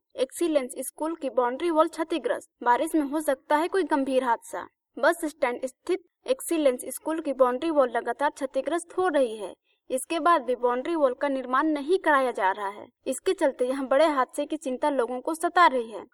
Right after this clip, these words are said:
स्थानीय लोगों ने कई बार एसडीएम और विभाग अधिकारियों को लिखित में शिकायत की है, लेकिन शिकायत के बाद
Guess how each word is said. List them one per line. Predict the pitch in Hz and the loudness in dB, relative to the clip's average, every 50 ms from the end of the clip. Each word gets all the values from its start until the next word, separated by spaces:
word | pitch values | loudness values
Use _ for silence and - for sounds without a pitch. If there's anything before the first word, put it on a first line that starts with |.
| _ - | _ -10
स्थानीय | 254 262 - - 269 254 262 302 349 339 | -10 -8 -6 -4 -2 0 2 2 2 6
लोगों | 302 285 269 294 339 | 8 8 8 6 4
ने | 302 254 | -2 -2
कई | 240 - - 311 349 330 | -4 -2 -2 0 0 0
बार | 262 254 214 185 - _ _ _ _ _ _ - | -2 -2 -2 -2 -4 _ _ _ _ _ _ -4
एसडीएम | 247 254 233 - 262 262 269 320 330 | -4 -4 -2 -2 -4 -2 0 0 -2
और | 311 - - 269 240 | -2 0 -2 -2 0
विभाग | 262 262 254 294 339 302 - | 0 0 4 4 2 4 2
अधिकारियों | 269 247 262 262 - 247 240 262 311 320 | 0 -2 -2 0 2 2 2 2 2 -2
को | 311 294 | 0 -2
लिखित | 262 240 254 _ - 339 320 320 | -2 -2 -4 _ -6 -6 -4 -4
में | 269 240 240 | -4 -4 -6
शिकायत | - 262 - 254 247 277 311 _ - - | -8 -8 0 0 2 2 0 _ -4 -4
की | 339 339 311 | -2 -2 -2
है, | 269 233 - - _ - | -2 -4 -8 -10 _ -6
लेकिन | 254 277 - 359 330 | -6 -2 0 0 -2
शिकायत | - - 285 - 277 254 269 311 330 - - - | 0 -2 -4 -2 0 2 2 0 0 -2 -6 -8
के | 254 | -6
बाद | 233 254 269 320 | -2 2 2 2